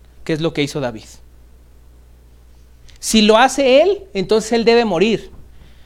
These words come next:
Ah, pero cuando ya me tocó a mí, ahí la cosa cambia.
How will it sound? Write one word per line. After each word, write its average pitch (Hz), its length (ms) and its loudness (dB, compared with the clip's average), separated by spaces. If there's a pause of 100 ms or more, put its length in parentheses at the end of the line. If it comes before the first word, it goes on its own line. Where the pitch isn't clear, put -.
(180)
Ah, 196 200 -2
pero 160 200 -2
cuando 156 240 -6
ya 170 140 -2
me 196 120 -4
tocó 165 240 -8
a 170 60 -2
mí, 208 240 -6 (540)
ahí 147 180 -8
la 190 140 -6
cosa 127 240 -14
cambia. 120 280 -18